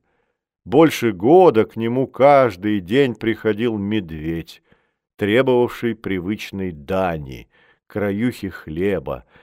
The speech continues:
которую Варфоломей оставлял ему на пне. Отшельник встречался с людьми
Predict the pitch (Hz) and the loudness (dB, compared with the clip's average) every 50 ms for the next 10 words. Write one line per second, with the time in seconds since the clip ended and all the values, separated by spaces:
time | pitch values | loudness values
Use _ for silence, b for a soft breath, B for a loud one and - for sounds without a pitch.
0 | b b b - 110 110 113 110 107 107 101 98 101 101 90 - - 104 101 98 | b b b -6 -4 -2 -2 -2 0 0 0 0 -2 -4 -4 -6 -6 -4 -2 -2
1 | 95 92 98 110 123 123 120 117 - - - - 98 92 95 98 107 110 107 98 | -2 -2 0 2 4 4 4 4 2 2 -2 -2 -2 0 2 2 4 4 4 2
2 | 98 101 98 95 98 98 98 95 - _ _ _ _ - 101 98 98 95 - - | 0 -4 -4 -4 -4 -4 -6 -6 -8 _ _ _ _ -14 -8 -6 -6 -6 -8 -10
3 | 95 85 71 64 55 - 65 _ _ _ _ _ _ _ _ _ _ _ _ _ | -12 -12 -12 -12 -16 -18 -20 _ _ _ _ _ _ _ _ _ _ _ _ _
4 | _ _ _ _ _ _ _ _ _ _ _ _ _ _ _ - 135 - - - | _ _ _ _ _ _ _ _ _ _ _ _ _ _ _ -2 0 0 0 2
5 | 208 208 196 185 185 175 - - - 156 147 151 - - 170 165 160 - - 147 | 4 4 4 4 0 -2 -4 -6 -6 -4 -4 -2 2 4 4 4 4 2 -2 -6
6 | 139 - 127 131 135 120 123 143 160 180 180 160 104 - | -6 -4 -4 -6 -6 -4 -4 -4 -2 0 0 0 -2 -4